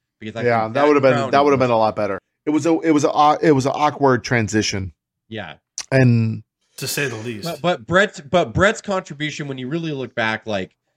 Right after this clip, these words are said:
Speaker 1: I think Joe said it the best too. You look back on Bret now, and I'm like, every match he fucking did was not bad. Every match that Bret did was like, "God damn, he was good. God damn, he
Speaker 3: You're
Speaker 1: was
Speaker 3: hard
Speaker 1: good."
Speaker 3: pressed
Speaker 1: And you
Speaker 3: to
Speaker 1: go back and
Speaker 3: find
Speaker 1: watch
Speaker 3: something
Speaker 1: everything, you're like,
Speaker 3: Bret
Speaker 1: "Jesus."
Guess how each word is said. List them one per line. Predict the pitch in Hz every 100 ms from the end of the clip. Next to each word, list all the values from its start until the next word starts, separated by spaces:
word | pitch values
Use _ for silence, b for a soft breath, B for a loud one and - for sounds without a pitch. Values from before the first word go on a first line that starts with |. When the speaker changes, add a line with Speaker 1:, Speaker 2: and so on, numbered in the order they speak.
| _ -
Speaker 1:
I |
think | 120 131 101
Joe | 135 139
said | 135 131
it | 110
the | 101
best | 107 104 _
too. | 107
You | 98 147
look | 185 -
back | 139 131
on | 117
Bret | 90 117 -
now, | 104 95 117 151 147 _ _ _ _ -
and | 120 110 107
I'm | 123 120
like, | 113 101 -
every | 170 190 170
match | 117 117 107 -
he | 113
fucking | _ 110 - 92
did | 101 95 80 90
was | 104
not | 104 -
bad. | 92 76 69 -
Every | 143 143 160 151
match | 135 123 120 -
that | 104
Bret | 110 104 85
did | 107 90
was | 92
like, | 90 80
"God | - 135 113
damn, | 120 110 98
he | 98
was | 85
good. | - 85 80
God | 127 131 95
damn, | 123 160 185
he | 147
Speaker 3:
You're | 139
Speaker 1:
was |
Speaker 3:
hard | 131 165 151
Speaker 1:
good." | -
Speaker 3:
pressed | 156 151
Speaker 1:
And | 123
you |
Speaker 3:
to | 156
Speaker 1:
go |
back | 151
and | 135
Speaker 3:
find | 143
Speaker 1:
watch | 139
Speaker 3:
something | 127 156
Speaker 1:
everything, | 175 170 156
you're | 117
like, | 104
Speaker 3:
Bret | 113
Speaker 1:
"Jesus." | 196 202 156